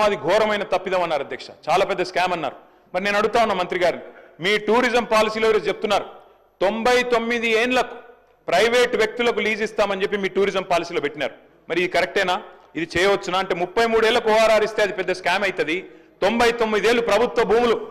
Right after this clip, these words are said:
ప్రైవేట్ వ్యక్తులు, తొంభై తొమ్మిది ఏళ్ళు అంటే ఏంది అధ్యక్ష? ఒక జీవితకాలం, ఒక మనిషి జీవితకాలం, అంటే పురాగా వాళ్ళకి రాసి ఇచ్చినట్టే. మరి అది ఎట్లా క-, కరెక్ట్ అయితే చెప్పాలి మంత్రి గారు, నేను అడుగుతా ఉన్నా. అధ్యక్ష, చివరిగా నేను ఇంకొక మాట చెప్తా ఉన్నా అధ్యక్ష,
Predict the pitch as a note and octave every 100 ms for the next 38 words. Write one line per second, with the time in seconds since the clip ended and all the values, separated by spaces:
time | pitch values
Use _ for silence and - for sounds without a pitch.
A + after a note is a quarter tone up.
0 | - - D#3+ A3+ A3+ A3 - E3+ E3 F3+
1 | G#3 G#3+ G#3 G#3+ G#3+ G#3 G#3 G#3+ G#3+ G#3+
2 | G3 F3 F#3 G#3 G#3+ G3 G3 - - -
3 | - - D#3 F3+ G#3+ G3 G3+ G#3+ A3 G3
4 | F3+ E3+ E3 F3+ A3 G#3 E3 A#3+ G#3+ G#3+
5 | G#3 F#3 C#3 - - - E3 F3 G#3+ A3+
6 | A#3 E3 F#3 G#3 G3 F#3+ F3+ - E3 G3
7 | F3+ E3+ E3 E3+ E3 C#3+ C#3+ C#3+ B2+ A2+
8 | - - - - - D#3 G#3 A3+ G#3+ G#3
9 | - - - - - G#3 A#3 A#3 G#3 G3
10 | G3+ F#3 F#3+ F3+ F3 E3+ D3+ C3 C3